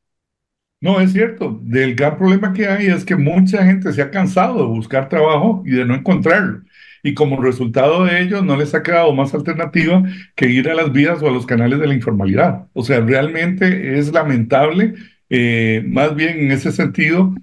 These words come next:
la falta de oportunidades de empleo, principalmente para mano de obra no especializada,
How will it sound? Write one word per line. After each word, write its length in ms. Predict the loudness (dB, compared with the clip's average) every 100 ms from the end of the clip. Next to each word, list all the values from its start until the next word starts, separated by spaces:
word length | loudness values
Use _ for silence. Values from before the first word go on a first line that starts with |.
| _
la 180 | 0 0
falta 360 | 2 0 0 -2
de 60 |
oportunidades 640 | -2 -4 -8 -2 0 0 -2
de 60 | -4
empleo, 440 | -2 2 2 2
principalmente 760 | -2 -2 0 2 0 -2 -2
para 260 | 0 -2 -2
mano 220 | -2 0
de 80 | 2
obra 220 | 2 2
no 140 | 2 0
especializada, 840 | -2 -2 -2 -2 0 0 0